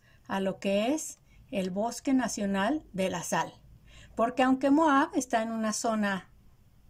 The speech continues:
desértica, pues aquí también hay un bosque, son las montañas.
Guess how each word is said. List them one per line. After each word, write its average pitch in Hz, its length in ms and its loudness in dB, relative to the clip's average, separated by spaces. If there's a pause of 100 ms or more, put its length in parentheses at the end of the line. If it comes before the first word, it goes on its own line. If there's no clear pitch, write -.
(140)
desértica, 285 840 0 (300)
pues 190 240 -6
aquí 202 200 -10
también 190 400 -4
hay 180 220 -6
un 180 240 -6
bosque, 262 460 -4 (400)
son 202 240 -4
las 190 140 -4
montañas. 311 680 0